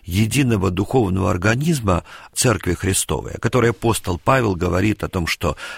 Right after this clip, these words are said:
вот, а, церковь есть тело Христово, а вы, обращаясь к христианам, говорит, этого тела члены.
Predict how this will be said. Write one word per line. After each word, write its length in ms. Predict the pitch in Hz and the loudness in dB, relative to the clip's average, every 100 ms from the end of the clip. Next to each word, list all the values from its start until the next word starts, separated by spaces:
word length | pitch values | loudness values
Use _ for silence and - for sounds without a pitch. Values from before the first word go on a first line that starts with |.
| - | -6
вот, 160 | 87 - | -6 -2
а, 240 | 82 82 78 | 0 0 0
церковь 360 | 101 87 - | 0 0 0
есть 160 | 101 - | 0 2
тело 240 | 117 98 | 2 2
Христово, 720 | 87 98 95 - 165 165 98 - | 0 -2 -2 0 2 4 2 2
а 140 | 101 | 0
вы, 220 | 98 160 | 2 2
обращаясь 680 | 139 76 78 92 - 87 - | 2 -2 -2 -2 0 -2 -2
к 60 | - | -2
христианам, 560 | 98 - 95 87 82 | -2 0 0 0 0
говорит, 320 | 82 92 131 - - - - | 0 0 0 -4 -20 -14 -2
этого 320 | - 107 104 | 0 2 0
тела 300 | - 123 104 | 2 2 2
члены. 500 | - 98 104 85 | 0 2 2 2